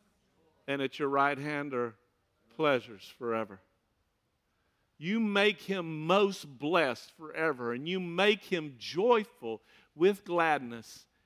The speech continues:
in your presence. I just want to say, in the fullness of him is fullness of joy. The fullness of him is fullness of gladness. Because joy is a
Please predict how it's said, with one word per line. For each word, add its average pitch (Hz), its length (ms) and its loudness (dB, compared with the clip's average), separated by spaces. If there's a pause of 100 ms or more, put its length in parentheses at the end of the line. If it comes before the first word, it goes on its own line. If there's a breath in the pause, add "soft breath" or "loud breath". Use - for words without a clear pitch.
(240)
in 131 260 -6
your 143 440 -2 (580)
presence. - 800 -6 (1500 soft breath)
I 143 40 -14
just 180 140 -14
want 151 140 -8
to - 60 -14
say, 131 260 -6 (120)
in 180 180 -12
the 147 60 -8
fullness 202 580 -6
of 143 140 -10
him 139 420 -8 (460 soft breath)
is 127 180 -10
fullness 151 400 -6
of 135 100 -12
joy. 127 340 -6 (600 soft breath)
The 175 100 -14
fullness 196 520 -6
of 160 140 -8
him 127 320 -8 (380)
is 135 180 -10
fullness 180 520 -6
of 120 120 -10
gladness. 131 840 -4 (220)
Because 175 300 -2
joy 226 380 2
is 175 220 0
a 170 160 -2